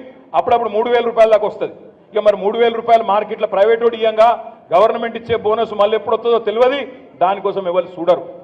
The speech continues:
ఒక గది మోసం అంటే ఇట్లుంటది. ఎంత అందమైన రంగేష్, ఎంత అందమైన కలరింగ్ ఇచ్చి ఎలక్షన్లకు ముందేమో బిల్డప్ ఇచ్చి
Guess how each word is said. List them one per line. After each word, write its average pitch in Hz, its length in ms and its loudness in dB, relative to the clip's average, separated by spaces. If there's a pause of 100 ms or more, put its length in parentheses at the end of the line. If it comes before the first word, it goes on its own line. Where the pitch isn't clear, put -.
(120)
ఒక 143 120 -10 (120)
గది 175 160 -2
మోసం 208 360 -2
అంటే 214 160 -6
ఇట్లుంటది. 170 460 -6 (360)
ఎంత 170 200 -4
అందమైన 226 480 0
రంగేష్, 220 440 0 (500)
ఎంత 165 160 -4
అందమైన 226 400 0
కలరింగ్ 220 480 0
ఇచ్చి 220 200 -8 (480)
ఎలక్షన్లకు 233 600 -2
ముందేమో 226 280 0
బిల్డప్ 214 360 -2
ఇచ్చి 220 160 -12